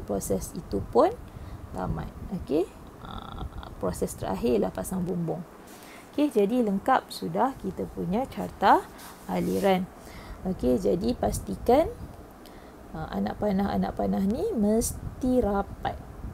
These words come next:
Okey, kalau rapat, ia dianggap tidak lengkap.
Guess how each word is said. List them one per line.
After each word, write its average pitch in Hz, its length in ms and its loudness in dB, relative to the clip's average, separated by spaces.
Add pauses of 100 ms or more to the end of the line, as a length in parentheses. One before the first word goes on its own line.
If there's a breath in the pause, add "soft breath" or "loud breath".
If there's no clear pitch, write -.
(120)
Okey, 254 320 0
kalau 196 320 2
rapat, 208 400 4
ia 190 160 0
dianggap 190 560 0
tidak 202 400 8 (240)
lengkap. 180 640 -2